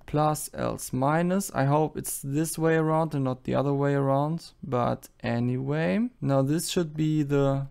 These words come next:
the plus minus one. These names become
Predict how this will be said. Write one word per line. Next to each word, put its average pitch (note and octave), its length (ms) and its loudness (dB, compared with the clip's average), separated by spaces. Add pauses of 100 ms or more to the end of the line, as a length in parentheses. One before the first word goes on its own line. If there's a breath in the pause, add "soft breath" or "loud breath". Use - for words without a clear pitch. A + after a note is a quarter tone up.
the C3+ 60 -6
plus C#3 460 0
minus C3+ 640 2 (140)
one. C3+ 540 -2 (180)
These C3 200 -2
names C#3 300 2
become C3 540 -2